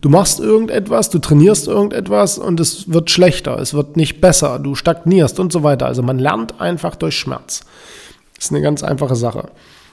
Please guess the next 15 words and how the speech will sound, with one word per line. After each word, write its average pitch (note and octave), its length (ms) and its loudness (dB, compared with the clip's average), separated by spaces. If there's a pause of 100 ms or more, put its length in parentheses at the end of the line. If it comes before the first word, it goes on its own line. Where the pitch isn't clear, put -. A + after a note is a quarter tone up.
(140)
Und D#3+ 160 4
das, - 420 0
das C3+ 200 0
Letzte, C4+ 600 2
und C#3+ 140 2
da D#3 160 4
werden E3+ 180 4
wir E3+ 60 2
uns E3 120 -2
auch E3 200 -4
drauf C#3 260 -2
stürzen, F#3+ 460 -2 (1080)
das A#2+ 160 -2
ist C3+ 120 0
Nachdenken. D#3 640 0